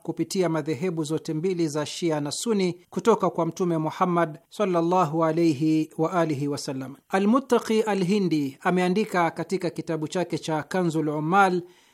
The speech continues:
kwamba Mtume sallallahu alayhi wa alihi wasallam alisema,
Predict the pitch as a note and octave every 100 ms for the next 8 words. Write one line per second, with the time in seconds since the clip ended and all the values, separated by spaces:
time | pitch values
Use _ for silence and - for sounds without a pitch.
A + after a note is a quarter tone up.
0 | _ - G3 F#3+ F#3+ F#3+ A#3+ G3 F3 E3+
1 | - G3+ F3 E3 E3+ F#3 D#3+ D#3+ E3 E3
2 | F3+ D#3+ D#3+ D#3 D#3+ F3+ E3 C#3+ D3+ D3
3 | G3 F3 E3 D#3 D3+ D3+ - G3+ E3+ D#3
4 | D3+